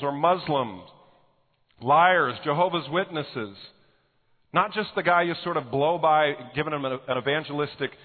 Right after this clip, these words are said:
you know, message as you run past them, hit and run evangelism. Who do you deeply know that you can live with in community and share with them the gospel of Jesus Christ? This is what it means to integrate into society,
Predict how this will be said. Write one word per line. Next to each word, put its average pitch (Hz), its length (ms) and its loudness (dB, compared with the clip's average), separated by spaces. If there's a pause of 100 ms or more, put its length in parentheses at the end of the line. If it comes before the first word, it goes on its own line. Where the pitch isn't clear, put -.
(240)
you 143 100 -6
know, 123 100 -2
message 135 480 0
as 135 160 -4
you 131 160 -8
run 147 320 2
past 143 300 0 (120)
them, 123 200 -2
hit 147 160 0
and 139 100 -8
run 143 120 -2
evangelism. 135 500 -4
Who 143 140 -6
do 214 60 -8
you 208 120 -8 (140)
deeply 190 580 -4
know 151 500 -2 (220)
that 151 140 -10
you 156 100 -4
can 151 160 -4
live 160 400 -2
with 156 260 -2 (100)
in 175 220 -4
community 147 520 -6
and 135 180 -2 (100)
share 156 180 -2
with 143 200 -6
them 131 180 -8
the 123 80 -10
gospel 120 440 -6
of 110 100 -16
Jesus 113 360 -14 (140)
Christ? 104 320 -12 (420)
This 147 200 -6
is 139 140 -10
what 143 120 -2
it 135 120 -6
means 127 340 -6 (180)
to 113 140 -8 (560)
integrate 151 600 0
into 131 300 -4
society, 120 520 0